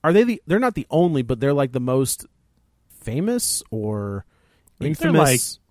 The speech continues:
Speaker 2: they're, like,
Speaker 1: oldest.
Speaker 2: storied, uh, multiple generations of horse wranglers for movies.
Speaker 1: Yeah, which, I mean, they kind of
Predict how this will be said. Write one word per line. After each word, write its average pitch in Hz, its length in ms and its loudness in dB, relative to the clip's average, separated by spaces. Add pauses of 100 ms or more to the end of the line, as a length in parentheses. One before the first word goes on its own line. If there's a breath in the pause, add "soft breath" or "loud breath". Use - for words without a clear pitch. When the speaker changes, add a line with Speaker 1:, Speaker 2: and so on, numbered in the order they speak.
Speaker 2:
they're, 180 120 0
like, 190 160 0
Speaker 1:
oldest. 92 220 -4
Speaker 2:
storied, 131 920 -2 (160)
uh, 117 120 -14
multiple 123 560 -4
generations 110 960 -4
of 104 260 -4
horse 120 460 -4
wranglers 101 600 -4
for - 160 -8
movies. 104 680 -8 (240)
Speaker 1:
Yeah, 143 320 2
which, 156 240 2
I 147 80 2
mean, 160 140 2
they 160 100 4
kind 208 160 2
of 143 160 -2